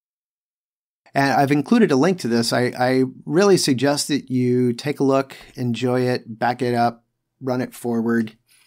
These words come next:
So here we've got Pangea. Here's North America,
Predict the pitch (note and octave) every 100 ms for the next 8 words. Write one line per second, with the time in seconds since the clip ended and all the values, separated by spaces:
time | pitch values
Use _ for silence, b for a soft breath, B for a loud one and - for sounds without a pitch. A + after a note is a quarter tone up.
0 | b b b b - C#3+ C#3 - _ -
1 | G3 B3 A3 - D#3 D3+ - - C3 A#2+
2 | B2 A2+ F2+ - B2 A2+ A2+ A2 C#3+ D3
3 | C#3+ C#3 C#3+ C3+ C3+ C3+ B2+